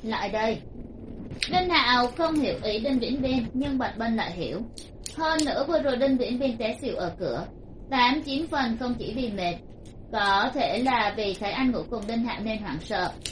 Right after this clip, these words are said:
Anh cũng không vạch trần, đẩy Đinh Hạo lại. "Em ở bên cạnh chú Đinh đi, anh ra ngoài rửa xe. Đúng lúc buổi chiều phải đến văn phòng một chuyến." Bạch Bân đóng cửa lại cho ba con hai người. Nhìn bóng dáng Đinh Hạo ngồi đàng hoàng bên giường, cảm thấy trong lòng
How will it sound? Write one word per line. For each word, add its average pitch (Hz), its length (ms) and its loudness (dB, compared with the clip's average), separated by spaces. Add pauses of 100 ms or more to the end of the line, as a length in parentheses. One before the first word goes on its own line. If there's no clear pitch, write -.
(220)
Anh 302 200 0
cũng 254 140 0
không 302 160 -4
vạch 247 240 -2
trần, 196 320 0 (120)
đẩy 170 220 0
Đinh 233 180 0
Hạo 170 180 -4
lại. 151 280 -4 (520)
"Em 311 140 -2
ở 247 160 2
bên 269 140 2
cạnh 220 220 -4
chú 226 140 -2
Đinh 240 240 0
đi, 220 240 0 (120)
anh 262 140 0
ra 269 140 2
ngoài 226 280 0
rửa - 120 -2
xe. 202 340 -2 (360)
Đúng 277 180 0
lúc 359 140 -2
buổi 233 140 2
chiều 220 280 0
phải 170 220 -2
đến 185 220 2
văn 262 200 2
phòng 180 180 -4
một 165 220 -2
chuyến." 180 280 2 (1500)
Bạch 226 200 -2
Bân 247 200 4
đóng 233 260 2
cửa 208 140 -2
lại 190 400 -2
cho 226 140 -2
ba 220 200 -2
con 208 140 -2
hai 202 220 -6
người. 180 300 -2 (420)
Nhìn 254 220 4
bóng 254 220 4
dáng 240 160 0
Đinh 285 180 0
Hạo 254 200 0
ngồi 226 240 2
đàng 220 240 0
hoàng 202 240 -2
bên 262 200 2
giường, 208 360 0
cảm 160 280 -2
thấy 185 220 -2
trong 262 200 2
lòng 214 200 -2